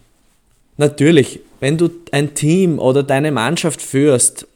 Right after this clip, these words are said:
dann wird es bis zu einem gewissen Grad natürlich immer eine Kontrolle der Zielerreichung geben. Wir nehmen uns alle was vor, dort wollen wir hin, wie kommen wir dorthin, diese, jene Dinge, das müssen wir erledigen, das dürfen wir tun und diese Meilensteine wollen wir schaffen und dann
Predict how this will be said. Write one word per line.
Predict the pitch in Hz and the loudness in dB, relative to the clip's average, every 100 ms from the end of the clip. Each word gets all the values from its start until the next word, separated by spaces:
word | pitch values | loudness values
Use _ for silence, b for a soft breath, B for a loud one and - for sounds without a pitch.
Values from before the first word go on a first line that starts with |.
| - | -4
dann | 127 131 | -2 0
wird | 156 | 0
es | 165 156 | 0 -2
bis | - - - 147 - | -4 -12 -2 0 0
zu | - | -2
einem | 143 131 131 | -2 -2 -2
gewissen | 131 123 135 - | -2 -2 -2 -2
Grad | 147 101 107 151 | -4 -4 -2 -2
natürlich | 160 156 151 - | -4 -6 -8 -4
immer | 208 | -4
eine | 175 123 | -4 -8
Kontrolle | 147 139 135 117 135 | -6 -6 -2 0 0
der | 135 120 | 0 -2
Zielerreichung | - 220 220 80 71 73 - - | 0 0 0 -4 -6 -10 -12 -10
geben. | - - - - | -10 -12 -18 -10
Wir | 139 | -4
nehmen | 127 135 156 | 0 0 0
uns | 135 | 0
alle | 135 127 | 0 -2
was | 107 | -4
vor, | - - 147 190 | -6 0 2 2
dort | 156 131 | 0 -2
wollen | 120 | -2
wir | 117 | -2
hin, | 139 175 190 180 b b b b b b b - | -4 -4 -4 -8 b b b b b b b -6
wie | 143 | -4
kommen | 139 131 | -2 0
wir | 123 | 0
dorthin, | 117 - 165 180 175 | -2 0 0 0 -2
diese, | 170 147 143 | -2 -2 0
jene | 131 120 127 | -2 -2 -4
Dinge, | 131 131 113 | -4 -4 -4
das | 120 | -6
müssen | 127 123 | -6 -4
wir | 117 | -4
erledigen, | 110 147 170 160 | -2 -4 -4 -6
das | 131 - - | -6 -6 -4
dürfen | 127 131 | -4 -4
wir | 123 | -6
tun | - 143 170 170 | -2 0 2 0
und | - 123 131 127 - | -4 -4 -6 -8 -8
diese | 131 143 | -6 -2
Meilensteine | 120 113 147 135 135 131 | 0 0 -2 -4 -4 -2
wollen | 123 | -4
wir | 123 | -4
schaffen | 131 110 120 - 165 | -6 -4 -4 -4 -6
und | 156 139 | -6 -6
dann | 135 135 139 | -4 -4 -8